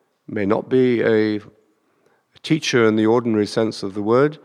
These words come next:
may not be preaching, but is, is teaching the community by his, um, or her,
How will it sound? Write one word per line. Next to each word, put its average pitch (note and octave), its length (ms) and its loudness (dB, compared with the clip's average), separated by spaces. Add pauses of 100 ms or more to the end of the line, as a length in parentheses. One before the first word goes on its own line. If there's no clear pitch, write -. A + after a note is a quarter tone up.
(440)
may A2 140 -10
not G#2+ 220 -4
be A2 100 -4
preaching, C3+ 580 -4 (520)
but - 360 -2 (120)
is, C3 500 0 (1200)
is E3 220 4
teaching G2+ 640 -8 (920)
the G2+ 100 -4
community G2+ 840 -2 (840)
by G2+ 520 0 (320)
his, G2 580 -6 (920)
um, F2+ 460 -6
or E2 200 -16
her, G2+ 380 -2